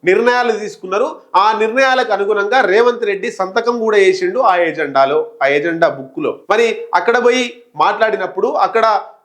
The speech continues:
నక్సలిజాన్ని రూపుమాపుతా అని చెప్పేసి అమిత్ షా ఆధ్వర్యంలో ఆ సదస్సు జరిగితే ఎందుకు పోయిండు రేవంత్ రెడ్డి?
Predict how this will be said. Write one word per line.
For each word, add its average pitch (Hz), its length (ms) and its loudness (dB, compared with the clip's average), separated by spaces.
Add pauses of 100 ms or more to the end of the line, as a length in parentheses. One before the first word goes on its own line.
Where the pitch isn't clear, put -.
నక్సలిజాన్ని 233 760 -2 (160)
రూపుమాపుతా 226 640 0
అని 214 120 0
చెప్పేసి 202 320 0
అమిత్ 208 240 -4
షా 220 140 0
ఆధ్వర్యంలో 190 480 -2 (240)
ఆ 156 100 2
సదస్సు 214 380 -2
జరిగితే 180 760 -2
ఎందుకు 240 360 0
పోయిండు 208 340 0
రేవంత్ 185 400 -2
రెడ్డి? 165 480 -4